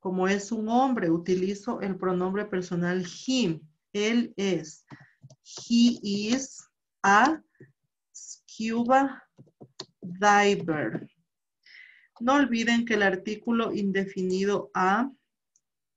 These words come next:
lo escribo delante de una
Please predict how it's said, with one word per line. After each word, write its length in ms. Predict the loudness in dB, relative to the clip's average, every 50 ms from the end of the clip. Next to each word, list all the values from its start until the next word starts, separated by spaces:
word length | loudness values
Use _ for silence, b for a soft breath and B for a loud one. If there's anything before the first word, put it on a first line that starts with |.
| _ _ _ _ _ _ _ _ _ _ _ _ _ _ _
lo 180 | -6 -2 0 0
escribo 680 | 0 0 -2 -6 -8 -6 -4 -2 -2 -2 -2 -2 -4 -2
delante 600 | 0 0 2 4 4 2 2 0 -2 -4 -4 -2
de 140 | 0 0 0
una 400 | 0 0 0 -2 -2 -4 -4